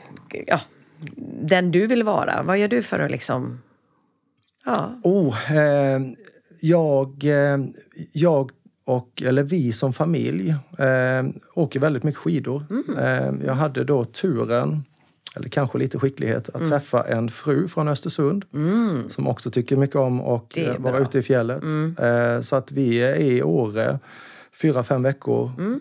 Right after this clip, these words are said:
Speaker 2: varje år.
Speaker 1: Mm.
Speaker 2: Eh, och, eh, med hela familjen. Det är en av de aktiviteter vi känner där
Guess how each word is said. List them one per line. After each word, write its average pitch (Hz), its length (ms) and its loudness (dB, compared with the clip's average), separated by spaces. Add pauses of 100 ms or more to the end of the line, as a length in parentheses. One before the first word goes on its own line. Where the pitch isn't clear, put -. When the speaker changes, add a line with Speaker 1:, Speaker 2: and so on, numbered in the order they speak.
Speaker 2:
varje 127 220 2
år. 131 360 0
Speaker 1:
Mm. 202 240 -2
Speaker 2:
Eh, 117 360 0
och, - 600 -4
eh, 120 200 0
med 123 200 2
hela 123 180 2
familjen. 120 500 0
Det 123 120 -2
är 135 40 4
en 127 100 2
av 127 60 2
de 127 120 2
aktiviteter 120 600 0
vi 120 60 -2
känner 113 340 0
där 117 220 0